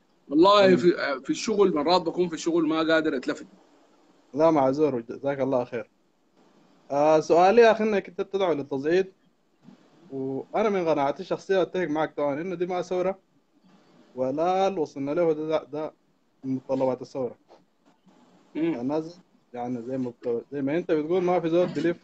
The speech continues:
Speaker 2: حق، حبل المشنقة على رقبته، ولا حيسلمونا وبضيعوا رقب-،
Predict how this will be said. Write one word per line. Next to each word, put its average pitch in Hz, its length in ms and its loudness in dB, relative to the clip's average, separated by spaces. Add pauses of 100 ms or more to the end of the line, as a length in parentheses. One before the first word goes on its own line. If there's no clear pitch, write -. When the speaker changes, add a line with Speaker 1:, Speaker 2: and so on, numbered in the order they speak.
(140)
Speaker 2:
حق، 127 80 -4 (240)
حبل 131 160 -8
المشنقة 151 400 -2
على 131 180 0
رقبته، 165 440 -2 (840)
ولا 143 160 0
حيسلمونا 143 680 -2
وبضيعوا 151 400 2
رقب-، 135 340 -2